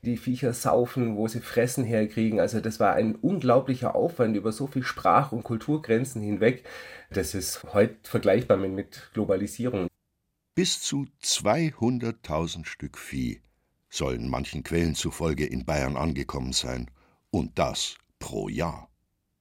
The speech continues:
Speaker 2: In Herden zu einhundert bis einhundertfünfzig Stück wurden sie durch Ungarn und Österreich getrieben,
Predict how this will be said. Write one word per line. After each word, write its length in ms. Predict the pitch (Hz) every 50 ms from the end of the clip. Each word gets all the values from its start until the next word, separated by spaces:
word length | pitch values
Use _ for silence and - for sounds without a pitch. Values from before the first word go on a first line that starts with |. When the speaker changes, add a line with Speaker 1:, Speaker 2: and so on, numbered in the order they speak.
| _ _ _ _ - - - - -
Speaker 2:
In 120 | - 120 104
Herden 440 | 90 101 107 113 123 127 139 127
zu 320 | 120 - - 113 107 92 -
einhundert 680 | - 80 92 95 98 123 156 139 120 113 110 - _
bis 380 | - 82 71 - - - - - -
einhundertfünfzig 1000 | - 78 95 95 95 95 80 71 69 - - 95 110 123 - - - - - -
Stück 340 | - - - 95 - - - - - - - - - _ _ -
wurden 260 | 110 123 147 131 131
sie 200 | 117 123 123 120
durch 240 | 95 92 87 80 -
Ungarn 380 | 95 101 104 107 104 104 107 98
und 200 | 73 92 82 -
Österreich 600 | - 76 71 - - 98 98 87 82 71 - -
getrieben, 560 | - - - - 69 67 64 62 71 64 -